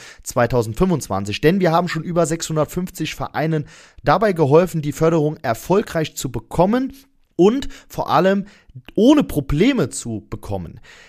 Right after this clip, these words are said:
Also, grundsätzlich ist es so, wie läuft es in diesem Jahr ab? Wir haben eine kleine Änderung dieses Jahr. Dieses Jahr gibt es keinen vorläufigen Maßnahmenbeginn, aber wieder ein zweistufiges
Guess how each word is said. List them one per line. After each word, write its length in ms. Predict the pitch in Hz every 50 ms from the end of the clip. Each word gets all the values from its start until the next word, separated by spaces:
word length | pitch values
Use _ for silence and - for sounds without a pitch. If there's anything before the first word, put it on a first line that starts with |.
| _ -
Also, 500 | - 123 175 226 226 165 139 110 95 - _ _ - _ _ _ _ _ _ -
grundsätzlich 540 | - 190 247 262 262 240 - - 226 190 196
ist 160 | 196 170 160
es 120 | 156 139
so, 280 | - 185 220 247 - -
wie 160 | 143 131 190
läuft 320 | 233 208 180 185 196 - -
es 140 | 170 165 165
in 80 | 156
diesem 300 | 143 160 170 151 147 139
Jahr 280 | 131 127 110 110 - -
ab? 320 | - 226 226 - - - - - -
Wir 340 | - 113 131 170 190 185 156
haben 260 | 170 190 196 175 180 -
eine 180 | - 160 165
kleine 540 | 160 - - 143 143 143 170 160 151 - -
Änderung 420 | 175 190 226 226 226 208 208 196 175
dieses 360 | 180 190 175 180 160 - -
Jahr. 220 | 160 165 165 165
Dieses 380 | 165 127 170 170 185 175 - -
Jahr 300 | 156 147 147 156 165 160
gibt 400 | - - 180 202 - - - -
es 300 | - 160 160 147 - - - - - - -
keinen 360 | - 139 135 170 185 185 170
vorläufigen 1000 | - - - - 190 202 214 190 190 175 165 151 147 156 - 151 143 131 120 113
Maßnahmenbeginn, 1500 | 113 120 135 170 214 240 - - - 175 175 180 175 175 175 170 160 143 117 - 135 135 - - - 147 170 208 240 262 - - - - - - - _ - -
aber 380 | 147 190 214 226 220 214 180
wieder 260 | 143 165 175 185 180 -
ein 200 | 131 156 160 -
zweistufiges 720 | - 139 127 156 - - - 147 143 143 160 160 - -